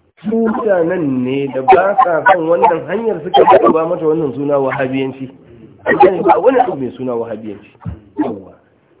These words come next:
Addinin Allah guda ɗaya ne. Ya, amma yarfe,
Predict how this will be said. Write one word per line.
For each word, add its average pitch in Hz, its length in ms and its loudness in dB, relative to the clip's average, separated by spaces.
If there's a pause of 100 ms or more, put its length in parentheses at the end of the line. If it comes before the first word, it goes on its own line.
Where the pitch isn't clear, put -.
(180)
Addinin 190 560 -4
Allah - 400 2 (340)
guda 143 340 -8
ɗaya 196 180 0
ne. 147 120 -8 (840)
Ya, 110 120 -10
amma 180 320 0
yarfe, 214 360 2